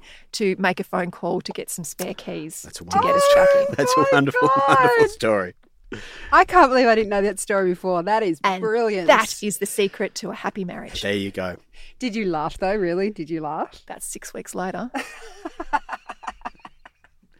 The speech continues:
Speaker 3: Aaron, how are you gonna top that? What's your secret weapon
Speaker 2: Oh, I'm
Speaker 3: for a happy
Speaker 2: still wanting
Speaker 3: marriage?
Speaker 2: to hear more about this. This is, um, look,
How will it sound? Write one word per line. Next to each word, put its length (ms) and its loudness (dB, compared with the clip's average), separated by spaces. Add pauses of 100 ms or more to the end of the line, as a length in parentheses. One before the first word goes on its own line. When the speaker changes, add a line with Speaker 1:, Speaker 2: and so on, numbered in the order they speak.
(360)
Speaker 3:
Aaron, 260 10
how 60 10
are 140 10
you 120 8
gonna 180 8
top 240 6
that? 140 8
What's 200 6
your 160 8
secret 400 2
weapon 360 4
Speaker 2:
Oh, 100 4
I'm 80 4
Speaker 3:
for 60 6
a 40 8
happy 120 8
Speaker 2:
still 140 6
wanting 140 6
Speaker 3:
marriage? 140 2
Speaker 2:
to 80 -8
hear 180 -2
more 260 0
about 280 0
this. 220 0
This 200 -4
is, 180 -6
um, 220 0 (220)
look, 260 6